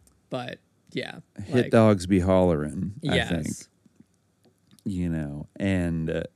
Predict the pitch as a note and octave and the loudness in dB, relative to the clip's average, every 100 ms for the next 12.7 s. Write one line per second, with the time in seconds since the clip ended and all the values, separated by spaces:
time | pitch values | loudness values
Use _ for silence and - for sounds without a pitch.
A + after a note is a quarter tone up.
0 | _ F2 F2 D#3 E3 F#2+ F#2+ E2+ D#2+ - | _ -10 -2 2 4 4 2 0 -4 -4
1 | F2+ E2 E2+ F2 E2 E2 E2 - F2+ E2 | -2 -2 0 2 2 2 -2 0 0 0
2 | D#2+ F2+ E2+ F2 D#2+ E2 E2 E2+ E2+ F2 | 0 0 0 0 0 -2 -2 -2 -2 -4
3 | D#2+ E2 E2 G2 E2+ - D#2+ D2+ - E2 | -2 -4 -4 -4 -4 -2 -2 -2 -6 -6
4 | D#2 - G#2 A#2 A#2+ - - G#2 - G#2+ | -4 -4 0 0 0 -6 -2 0 2 2
5 | G2 G2 G2+ A#2+ A#2 - - - B3 C4+ | 4 2 2 2 2 0 -2 4 4 6
6 | B3+ A#3 - - C4+ C4 A3+ D#3 D3 C3+ | 4 4 2 0 0 0 0 4 8 8
7 | - A#2 G#2+ G#2+ A2 A#2 A#2+ - - C3+ | 8 6 8 8 6 4 0 -6 -12 2
8 | C3 A#2 A#2+ C3+ A#2+ A2 A#2 A#2+ - - | 6 8 6 2 0 2 0 0 -6 -20
9 | - _ - A#2 A2+ G#2+ G2 B2+ B2+ A2+ | -20 _ 0 6 10 10 8 6 6 6
10 | D#3+ A#2+ E3+ A#3 A#2+ G#2+ A#2 - - A2+ | 6 6 6 8 8 6 4 0 0 4
11 | A2 G2 F2+ F2 - _ - F2+ E2 D2+ | 6 6 2 -2 -6 _ -6 -2 -2 -4
12 | - - _ _ G2 F#2 | -8 -18 _ _ -2 -2